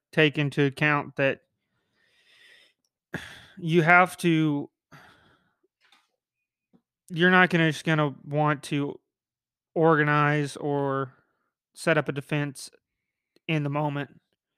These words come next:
You're gonna have to have people, and you're gonna have to have a little bit of leadership. You're gonna have to have some kind of training, meetings, something that's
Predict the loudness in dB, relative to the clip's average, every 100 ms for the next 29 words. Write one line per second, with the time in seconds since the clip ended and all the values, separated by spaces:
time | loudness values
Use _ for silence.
0 | _ _ -4 0 0 0 0 0 0 0
1 | -6 -4 -4 -4 -10 _ _ _ _ _
2 | _ _ _ _ -10 -8 -6 -4 -4 -2
3 | -2 -2 0 0 0 0 0 0 -2 -4
4 | -2 -4 -4 _ _ _ _ _ _ _
5 | _ _ -6 -2 -2 -2 0 -2 -2 -8
6 | -4 -2 -2 -4 -10 _ _ _ _ _
7 | _ _ _ _ -12 -2 0 2 0 0
8 | -2 -4 -8 -12 _ _ _ -8 -2 0
9 | 0 -2 -2 -4 -8 -14 -20 -14 -2 -2
10 | -2 -8 -12 -12 -20 _ _ _ _ _
11 | _ _ _ -6 -4 -6